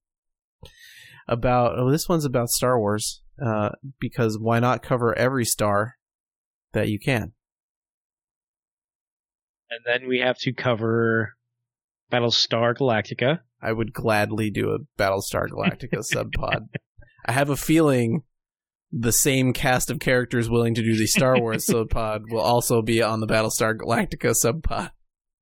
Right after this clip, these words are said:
Speaker 2: Mm-hmm.
Speaker 1: Because, man, I should just watch that again. You know, a couple of years, this is, man, so We Were Gamers. I'm off track already. But a
Speaker 2: <laughs>
Speaker 1: couple of years ago, I had an idea,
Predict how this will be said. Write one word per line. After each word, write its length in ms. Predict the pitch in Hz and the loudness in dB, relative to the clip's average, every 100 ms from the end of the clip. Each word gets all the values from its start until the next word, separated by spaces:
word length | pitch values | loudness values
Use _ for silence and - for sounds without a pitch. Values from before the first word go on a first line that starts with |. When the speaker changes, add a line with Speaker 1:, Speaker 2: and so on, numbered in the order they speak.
| _ _ 135 | _ _ -6
Speaker 2:
Mm-hmm. 400 | 143 151 175 196 - - - - _ _ - | -2 2 2 2 -4 -20 -20 -20 _ _ -6
Speaker 1:
Because, 880 | 123 - 120 107 104 143 - - - _ _ _ _ _ _ _ _ - | -4 0 2 2 2 0 -4 -6 -10 _ _ _ _ _ _ _ _ -2
man, 260 | 143 131 | 2 2
I 120 | 117 208 | 2 0
should 180 | 294 | 2
just 140 | 247 147 | 2 2
watch 260 | 113 120 | 2 2
that 140 | 127 113 | 2 2
again. 160 | 113 107 - - | 0 -4 -10 -2
You 140 | 147 | 2
know, 320 | 185 233 240 202 | 4 6 6 4
a 260 | - 139 | 2 -2
couple 320 | - - 196 | -2 -4 0
of 60 | 170 | 2
years, 180 | 139 127 | 2 0
this 220 | 131 135 | -2 -2
is, 180 | 113 - | -2 -4
man, 440 | 117 117 190 107 110 - - - | -2 0 0 -2 -4 -8 -10 -14
so 440 | - - - 127 113 | -6 -2 0 0 2
We 160 | 113 | 2
Were 160 | 110 107 | 0 0
Gamers. 380 | 113 110 104 98 - | 0 -2 -2 -6 -4
I'm 140 | 123 | -2
off 180 | 117 110 | 0 -2
track 300 | - 107 101 | 0 0 0
already. 460 | 110 107 107 104 - _ 254 - - - | 0 2 2 -2 -6 _ -20 -6 -4 0
But 80 | 127 | 0
a 40 | |
Speaker 2:
<laughs> 0 | |
Speaker 1:
couple 320 | - 214 214 | 2 2 4
of 40 | 196 | 4
years 260 | 180 190 | 4 4
ago, 460 | 160 131 113 110 139 - - - _ _ _ _ _ | 2 2 4 2 0 -6 -14 -20 _ _ _ _ _
I 140 | - 127 | -2 0
had 400 | 139 143 147 143 | 2 4 2 2
an 100 | 135 | 2
idea, 560 | 123 117 117 113 196 | 2 2 2 2 0